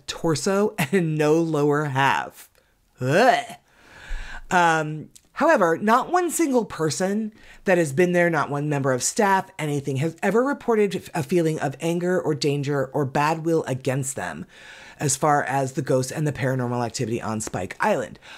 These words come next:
Although, I would have to say as a caveat,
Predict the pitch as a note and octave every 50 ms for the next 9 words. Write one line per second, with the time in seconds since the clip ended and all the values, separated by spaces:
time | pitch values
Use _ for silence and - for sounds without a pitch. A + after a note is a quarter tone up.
0 | - - - - A3 A3 A3 G#3+ F#3+ D4+ D#4 D4 A#3 G3+ F#3+ F3 - - G#3+ B3
1 | D4 C#4 - - - F3+ F3+ - G3 E3+ - - E3 E3 E3+ D3+ D3 C#3 - -
2 | D3+ D3+ D#3+ F#3+ A3 A#3+ A#3+ B3+ C4+ C4 - -